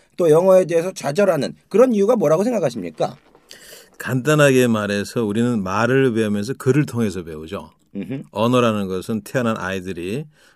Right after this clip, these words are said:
Speaker 2: 글 모르고 뜻 모르고 예외 없이 여섯 살만 되면 누구나 다 모국어를 익히죠.
Speaker 1: 네.
Speaker 2: 마찬가지로 일곱 살 먹은 한국 아이들을 미국으로 데려가면은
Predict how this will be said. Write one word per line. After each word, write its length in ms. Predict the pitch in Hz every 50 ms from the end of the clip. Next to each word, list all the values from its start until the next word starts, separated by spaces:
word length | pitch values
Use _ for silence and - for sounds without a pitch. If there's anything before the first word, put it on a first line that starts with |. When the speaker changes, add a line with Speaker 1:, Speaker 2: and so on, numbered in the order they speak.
| _
Speaker 2:
글 180 | _ - 110 113
모르고 480 | 113 110 107 104 101 98 95 107 107 -
뜻 180 | - - 147
모르고 460 | 147 135 117 98 87 85 76 73 76 - _ _ _ _ -
예외 260 | 92 98 101 101 98
없이 320 | 95 92 - - - 110
여섯 260 | 104 98 92 98 101
살만 380 | 95 - 107 101 98 98 90 87
되면 300 | 87 95 104 113 120 117
누구나 260 | 110 120 123 123 120
다 100 | 104 107
모국어를 400 | 95 87 92 101 98 101 95 82
익히죠. 380 | 76 - - - - - - - _
Speaker 1:
네. 400 | 95 101 98 92 85 80 76 64 - - _ _ _
Speaker 2:
마찬가지로 840 | - 104 117 117 131 135 131 123 117 107 98 104 107 113 92 80 - _ _ _ _ _ -
일곱 400 | - 120 135 135 151 151 139 -
살 260 | - - 143 139 135
먹은 260 | 127 120 117 120 117
한국 460 | 110 98 98 110 117 117 117 117 107
아이들을 460 | 101 95 98 95 92 104 104 113 113
미국으로 380 | 104 95 113 120 120 123 123 110
데려가면은 640 | - 101 95 92 90 87 85 80 82 85 85 80 69